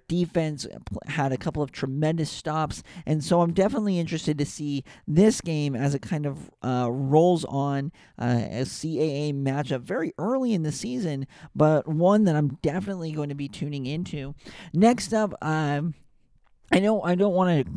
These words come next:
uh, strictly talk about F-, uh, F C S versus F C S, but another interesting game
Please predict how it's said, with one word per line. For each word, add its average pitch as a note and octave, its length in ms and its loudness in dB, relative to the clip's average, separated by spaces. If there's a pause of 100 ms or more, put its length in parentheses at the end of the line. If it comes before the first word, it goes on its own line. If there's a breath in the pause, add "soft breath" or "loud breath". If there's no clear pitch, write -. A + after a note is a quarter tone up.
(160)
uh, C#3+ 300 6
strictly F3+ 400 -2
talk E3 200 2
about D3 240 -2
F-, C#3 220 4 (240)
uh, C#3 280 -2
F D3+ 160 -4 (180)
C - 240 -6
S C#3+ 160 -2
versus C#3 380 -6
F C3+ 120 -10
C D3 140 -14
S, D#3 160 -8
but C#3 160 -4
another E3 320 0
interesting D#3 460 -4
game C#3+ 240 -2